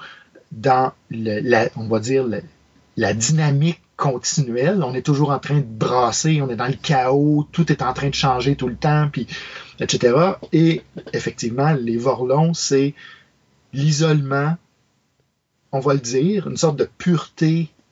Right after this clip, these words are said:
euh, culturelle, une pureté sociale, et de cultiver, euh, la reproduction de cet ensemble-là. Euh, et, euh, dans ce, dans ce dia-, ce dialogue-là,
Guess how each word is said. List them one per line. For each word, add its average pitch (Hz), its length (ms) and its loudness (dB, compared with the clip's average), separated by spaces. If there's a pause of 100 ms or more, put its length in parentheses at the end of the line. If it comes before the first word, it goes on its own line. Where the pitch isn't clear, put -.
(160)
euh, 107 260 -2 (140)
culturelle, 139 800 2
une 135 160 -2
pureté 147 440 0
sociale, 139 800 2 (640)
et 156 320 2
de 131 220 0
cultiver, 147 1000 0 (1160)
euh, - 440 -4
la 143 260 4
reproduction 135 840 2
de 120 100 0
cet 123 240 -4
ensemble-là. 120 840 0 (800)
Euh, 110 340 2
et, 147 320 2
euh, 120 160 2
dans 123 220 0
ce, 107 360 0
dans 90 220 -4
ce - 140 0
dia-, 123 380 2 (360)
ce - 160 -4
dialogue-là, 127 840 0